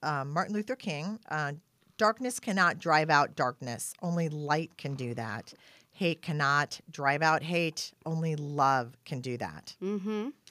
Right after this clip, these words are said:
Speaker 2: So that is my favorite quote. Um, I think I got it at, like, Claire's Boutique with my daughter when she was seven. <laughs>
Speaker 1: <laughs>
Speaker 2: You
Speaker 1: It's, like, on a
Speaker 2: know?
Speaker 1: t-shirt.
Speaker 2: Yeah, it was, like, Black History Month. I was like, <gasps> "That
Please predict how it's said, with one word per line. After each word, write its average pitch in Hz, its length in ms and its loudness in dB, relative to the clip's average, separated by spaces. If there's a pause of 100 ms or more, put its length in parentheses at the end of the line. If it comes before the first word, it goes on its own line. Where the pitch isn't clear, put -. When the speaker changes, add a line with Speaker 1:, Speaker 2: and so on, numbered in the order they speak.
(460)
Speaker 2:
So - 240 2
that 254 200 8
is 381 160 0
my 294 180 2
favorite 214 340 -4
quote. 180 760 -6 (160)
Um, 190 800 2
I 208 120 0
think 311 260 0
I 359 100 2 (120)
got 180 280 0
it 202 240 -2
at, - 180 -6
like, 160 260 -6
Claire's 180 360 -6
Boutique 175 320 -6
with 190 100 -2
my 175 140 -2
daughter 165 340 -4
when 175 120 -2
she - 140 -8
was 165 100 -14
seven. 202 840 0
<laughs> - 120 4
Speaker 1:
<laughs> - 40 -2 (2000)
Speaker 2:
You 381 140 8
Speaker 1:
It's, 320 100 8
like, 285 120 12
on 302 140 10
a 302 60 8
Speaker 2:
know? 302 60 6
Speaker 1:
t-shirt. 185 440 0
Speaker 2:
Yeah, 285 240 10
it - 20 10
was, 311 100 4
like, 330 180 4
Black 247 280 6
History 233 320 -2
Month. 214 260 2
I 208 60 0
was 202 100 -4
like, 202 160 -2 (320)
<gasps> - 320 -20
"That 262 180 0